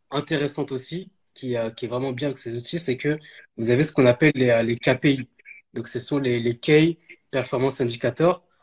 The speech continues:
indicateurs clés de performance. Ça veut dire que vous pouvez voir en tout cas les chiffres, euh, savoir qu'est-ce qui est le, est-ce que votre mail a été beaucoup ouvert, est-ce qu'il y a eu des clics,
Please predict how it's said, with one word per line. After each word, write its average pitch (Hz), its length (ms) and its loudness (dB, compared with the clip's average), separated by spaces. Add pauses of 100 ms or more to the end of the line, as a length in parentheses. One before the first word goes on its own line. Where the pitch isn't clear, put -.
(260)
indicateurs 123 600 -2
clés 156 120 0
de 143 60 -2
performance. 147 460 0
Ça 139 80 0
veut 131 60 2
dire 165 180 0
que 131 220 0 (340)
vous 131 120 -4
pouvez 156 240 6
voir 165 260 8
en 147 80 8
tout - 140 -6
cas 165 100 0
les 135 120 0
chiffres, - 460 -10 (500)
euh, 117 160 -2
savoir 127 340 -4
qu'est-ce 123 200 -6
qui - 120 -8
est 123 40 -2
le, 117 280 -4 (300)
est-ce 123 240 -6
que 151 100 -4
votre 135 320 -4
mail 139 180 2
a 127 40 0
été 127 180 -4
beaucoup 123 300 -8
ouvert, 185 400 2 (280)
est-ce - 100 -14 (100)
qu'il 135 80 0
y 127 40 4
a 120 40 2
eu 120 80 0
des 139 140 0
clics, 208 520 0